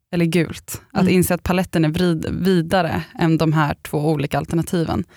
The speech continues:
Speaker 1: Och dels inse att, att, att börja då hata rosa eller att hata då de sakerna inom sitt, eh, angivna fack är ju också på något sätt att se ner på, eh, femininitet och värdera det lägre.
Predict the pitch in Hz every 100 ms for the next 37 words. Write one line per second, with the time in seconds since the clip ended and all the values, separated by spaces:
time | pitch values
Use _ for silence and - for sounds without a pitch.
0 | - - - - 180 170 208 233 240 -
1 | 190 170 - 165 - 165 - - _ _
2 | _ _ _ 196 185 - 180 175 185 180
3 | 170 190 208 170 - 240 208 160 160 -
4 | 175 180 180 185 170 170 - 196 165 -
5 | - 208 175 165 160 151 160 151 151 -
6 | - 165 - 160 156 190 165 170 175 170
7 | 160 - - - 190 170 - _ - 170
8 | 165 165 165 160 - 208 - - - -
9 | - - - - 185 180 185 - 196 185
10 | 175 170 165 - 180 190 196 180 170 -
11 | 165 156 156 - 165 160 170 180 - 175
12 | 170 165 165 - 190 180 - - - _
13 | 190 175 170 170 165 160 156 175 196 202
14 | 185 160 -